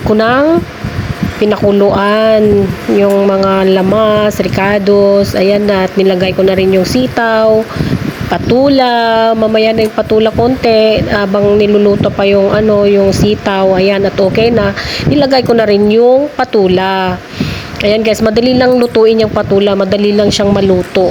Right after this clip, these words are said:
I mean, ayan, at medyo luto na yan siya. Ilalagay ko na rin yung gulay na, ah, wild ampalaya at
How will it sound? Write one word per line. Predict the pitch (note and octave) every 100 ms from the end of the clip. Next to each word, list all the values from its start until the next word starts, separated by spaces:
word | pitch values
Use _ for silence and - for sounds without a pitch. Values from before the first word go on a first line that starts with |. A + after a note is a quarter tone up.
| F3 F#3
I |
mean, | F#3 F#3+ F#3+ F3 F3
ayan, | - F3+ F#3+ F#3+ F#3+
at | F#3 -
medyo | G#3+ G3 F3+ - F#3
luto | F#3 F3+ F#3
na | F#3
yan | F#3+ B3
siya. | A#3+ A3 G3+
Ilalagay | F#3+ F#3 F#3 F#3
ko | F#3 F#3
na |
rin | F#3 F#3
yung | F3+ F3+
gulay | F3+ G#3+ A3 G#3+
na, | G3+ F#3 F3 E3+ C#3+ - - - - - -
ah, | F#3+ F#3
wild | F3+ G#3 G#3
ampalaya | A3+ G3+ B3 C4 B3+ A#3+ A#3 A#3
at | - A3 A3+ B3+